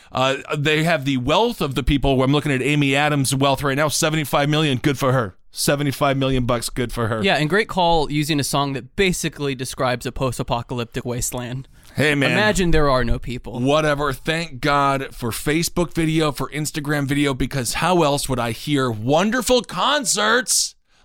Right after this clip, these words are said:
Speaker 1: like the one that the dude that I'm blanking on his name now, but he's in a band. Maybe you've heard about,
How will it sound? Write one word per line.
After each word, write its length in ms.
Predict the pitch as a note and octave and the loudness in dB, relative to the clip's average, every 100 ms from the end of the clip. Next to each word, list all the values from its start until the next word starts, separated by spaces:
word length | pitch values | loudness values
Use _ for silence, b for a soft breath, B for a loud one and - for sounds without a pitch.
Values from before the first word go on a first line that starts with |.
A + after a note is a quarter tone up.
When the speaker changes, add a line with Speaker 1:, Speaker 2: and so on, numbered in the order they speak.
| - | 0
Speaker 1:
like 240 | C#3+ D#3+ | 0 0
the 120 | E3 | 0
one 480 | D#3+ C3+ D#3 E3 E3+ D#3 | 0 2 2 2 -2 -4
that 480 | G#2+ A#2+ D3 D3 - | -4 0 2 0 -2
the 180 | B2 C3+ | -6 -4
dude 540 | A2+ F#2+ F#3+ F#3+ F#3 | -4 -2 2 4 2
that 100 | D#3 | 2
I'm 160 | C#3 A#2+ | -2 -2
blanking 500 | B2+ E3 A3 F#3 F#3 | 0 0 0 -2 -2
on 60 | F3 | -2
his 180 | E3+ | -2
name 320 | C#3+ E3 E3 D#3 | -2 -2 -2 -2
now, 460 | D3 C#3 C#3 C#3 _ _ - | -2 -2 -4 -8 _ _ -8
but 100 | A#2+ | -2
he's 220 | A#2+ A2+ | -2 0
in 100 | C3+ | -2
a 40 | |
band. 580 | A#2+ A#2 A2+ G#2 F#2 - - | 0 0 0 -4 -10 -16 -8
Maybe 320 | A2 C3 C3+ | -2 -2 -2
you've 140 | D3+ | -4
heard 240 | - D3 B2+ | -2 -2 -4
about, 320 | A2 A2 G#2 | -4 -8 -10